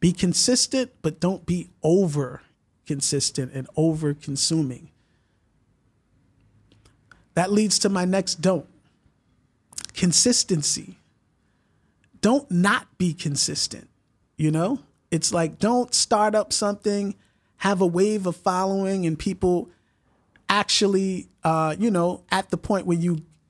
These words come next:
gathered up an audience of folks who are expecting certain content, expecting certain interactions, and just expecting to be taken somewhere, and then you just drop off the face of the planet. You know, I myself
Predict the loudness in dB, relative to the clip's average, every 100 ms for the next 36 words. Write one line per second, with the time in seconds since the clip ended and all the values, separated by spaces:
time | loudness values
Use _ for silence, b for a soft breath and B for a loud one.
0 | _ _ _ _ 0 2 2 2 2 0
1 | -4 0 2 2 -2 -2 -4 -2 -2 0
2 | 0 -2 -2 -2 0 -2 -2 -4 -2 -4
3 | -4 -6 -4 -2 0 -2 -2 -2 -6 -6
4 | -4 -4 -4 -2 -2 -2 -4 -4 -2 -2
5 | 0 -2 -4 -8 -8 -12 B B -8 -2
6 | 0 0 -2 -2 -4 -2 -2 0 -2 -2
7 | -2 0 -2 -2 -2 -2 -4 -6 -6 -4
8 | -2 0 -2 -4 -2 -2 -2 -4 -6 -8
9 | -6 -4 -4 -6 -10 -8 -6 -6 -10 _
10 | _ _ b b b -2 0 -2 -4 -2
11 | 0 2 0 0 2 2 2 0 -6 -20